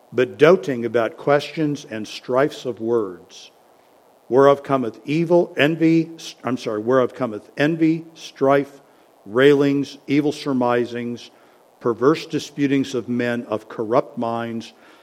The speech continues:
and destitute of the truth, supposing that gain is godliness. From such withdraw thyself.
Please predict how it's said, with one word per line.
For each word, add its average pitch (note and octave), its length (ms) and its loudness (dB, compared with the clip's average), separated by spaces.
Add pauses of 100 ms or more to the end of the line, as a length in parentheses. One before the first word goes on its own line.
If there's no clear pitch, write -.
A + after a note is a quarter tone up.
(140)
and G#2 280 -10
destitute D3 640 0
of B2 80 -4
the A#2+ 80 -6
truth, B2 360 -4
supposing A2 1000 -4 (560)
that A2+ 200 0
gain D3 380 0
is B2+ 300 0
godliness. A2 1000 -4 (840)
From A#2+ 200 -6
such D3+ 540 4
withdraw A#2+ 640 0
thyself. G2 760 -10